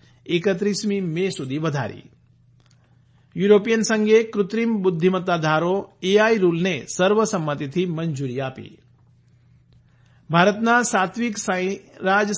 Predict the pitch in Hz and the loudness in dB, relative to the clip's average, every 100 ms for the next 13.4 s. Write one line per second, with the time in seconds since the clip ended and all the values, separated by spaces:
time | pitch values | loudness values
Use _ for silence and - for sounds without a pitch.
0 | - 196 185 175 214 175 160 180 202 160 | -4 -2 -2 0 0 0 0 -2 0 -2
1 | 165 - 185 202 214 - 175 156 156 151 | -6 -2 2 2 2 -2 -6 -6 -8 -4
2 | 143 175 185 127 101 _ _ - 143 208 | -2 0 0 -4 -8 _ _ -10 -4 -2
3 | 202 240 233 220 170 160 180 202 196 202 | -2 0 0 2 0 0 0 0 -2 -2
4 | 170 160 185 180 165 160 151 147 151 190 | -2 0 -2 -2 -6 -4 -4 -4 -4 -4
5 | 180 147 151 170 - _ _ 160 165 190 | -2 -2 -2 -4 -10 _ _ -2 2 4
6 | 196 208 208 214 214 180 147 135 135 104 | 4 2 2 0 -2 -2 -2 -2 -4 -6
7 | 95 - _ _ _ _ _ _ _ _ | -12 -18 _ _ _ _ _ _ _ _
8 | _ _ _ _ _ _ _ _ _ _ | _ _ _ _ _ _ _ _ _ _
9 | _ _ _ - 175 180 190 220 220 202 | _ _ _ -6 -2 2 4 6 6 4
10 | 196 214 - - 196 190 240 247 247 233 | 2 0 -2 2 2 2 0 2 2 0
11 | 202 208 190 - 175 165 165 180 202 180 | 0 0 -2 -2 -2 0 0 0 0 0
12 | 156 160 151 151 165 156 151 160 190 180 | 0 0 0 0 0 0 -2 -2 -2 -4
13 | 165 165 214 180 | -6 -2 0 -2